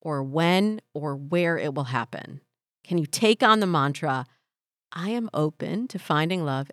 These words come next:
anywhere and everywhere"? Huh? One thing, of course, that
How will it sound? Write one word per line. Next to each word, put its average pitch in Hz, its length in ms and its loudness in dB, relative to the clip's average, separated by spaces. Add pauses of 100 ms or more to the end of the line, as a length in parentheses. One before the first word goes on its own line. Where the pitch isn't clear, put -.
anywhere 151 600 -4
and 156 220 -4
everywhere"? 214 600 -8 (680)
Huh? 233 140 -6 (1200)
One 254 480 6 (100)
thing, 196 260 2
of 160 100 -4
course, 160 280 2
that 151 180 0